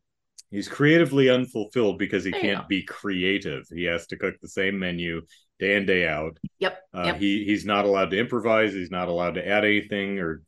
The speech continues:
Speaker 1: take anything off of the menu, and it's, it's just driving him nuts.
Speaker 2: Yeah. So it comes to a head, and he walks out of his kitchen. Um, and how it comes to a head is because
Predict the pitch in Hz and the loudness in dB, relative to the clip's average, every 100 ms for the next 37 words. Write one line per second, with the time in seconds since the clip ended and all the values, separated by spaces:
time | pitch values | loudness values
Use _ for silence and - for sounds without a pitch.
0 | - 98 95 90 87 82 82 - 80 87 | -6 -4 -2 -4 -4 -2 -4 -4 -6 -4
1 | 90 87 87 80 78 76 _ 78 76 71 | -4 -6 -8 -8 -10 -14 _ -14 -12 -14
2 | - - - 82 76 76 67 64 55 - | -18 -16 -10 -8 -8 -10 -14 -16 -18 -20
3 | _ _ _ _ _ _ _ _ 147 139 | _ _ _ _ _ _ _ _ -20 -18
4 | 110 - _ _ - _ - - - 294 | -18 -20 _ _ -20 _ -12 -4 4 6
5 | 202 165 160 160 175 165 240 240 240 208 | 8 6 2 -2 -4 0 0 0 -2 -2
6 | 190 175 165 160 - 165 160 160 151 147 | 0 0 0 0 -2 -6 -4 -6 -6 -6
7 | - 160 185 240 151 143 - - 165 165 | -6 -6 -4 0 0 0 -8 -6 -2 -2
8 | 160 165 160 - 139 - - 165 _ _ | -2 -6 -8 -10 -12 -14 -18 -20 _ _
9 | _ - 156 151 147 143 135 _ _ _ | _ 2 4 4 2 -4 -10 _ _ _
10 | _ - 185 233 254 247 233 214 208 196 | _ -10 -2 4 4 2 2 0 2 2
11 | 180 180 175 170 170 175 185 165 160 151 | 4 4 2 0 -4 -4 -2 0 0 -4
12 | - | -12